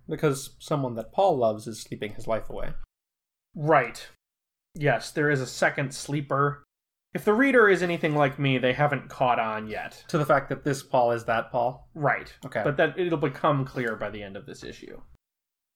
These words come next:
Speaker 1: Anyway, Paul gives Rose permission to poke around the grounds, and Jack agrees to come back for her in three hours.
Speaker 2: Yeah, no, she heads up by herself. She goes to the now empty room where her grandmother stayed.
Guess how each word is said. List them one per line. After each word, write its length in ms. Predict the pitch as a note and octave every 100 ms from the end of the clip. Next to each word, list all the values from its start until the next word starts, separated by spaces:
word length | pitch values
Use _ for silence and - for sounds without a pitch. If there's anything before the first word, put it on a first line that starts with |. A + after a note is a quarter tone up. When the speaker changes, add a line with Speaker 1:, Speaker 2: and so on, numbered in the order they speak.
| _
Speaker 1:
Anyway, 300 | A3+ G3 E3
Paul 260 | D#3+ A3 A#3
gives 220 | G3+ -
Rose 280 | F3+ F3 E3+
permission 460 | F3 D#3+ D#3+ E3+
to 60 | C#3
poke 280 | - D3 D3
around 240 | C#3+ C3+
the 60 | A#2+
grounds, 460 | B2 B2 A2+ A#2
and 140 | A#2+ A#2+
Jack 260 | C#3 C3+
agrees 300 | - C3+ B2
to 80 | -
come 180 | - C3
back 240 | A#2 A#2
for 100 | -
her 160 | A#2 A2
in 100 | G#2+
three 280 | - A2+ G2
hours. 460 | F#2 C2+ C#2 - - _ _ _ _ _ _
Speaker 2:
Yeah, 420 | D#3 E3 D3 A#2 - E3+
no, 140 | E3
she 160 | C#3 D#3
heads 240 | D#3+ D3+
up 160 | D#3 C#3+
by 140 | C3+
herself. 680 | B2+ B2 - D#3+ D3 C#3+ - _ _ -
She 140 | C#3+
goes 180 | C#3+ C#3
to 80 | -
the 120 | C#3+
now 240 | D3 D3
empty 320 | C#3+ C3+ C3+ B2
room 320 | C3 C3+ C3
where 120 | A#2
her 140 | A#2+ B2
grandmother 520 | C3+ C3 C3 A#2+ A#2
stayed. 640 | - C#3 B2+ B2+ A#2+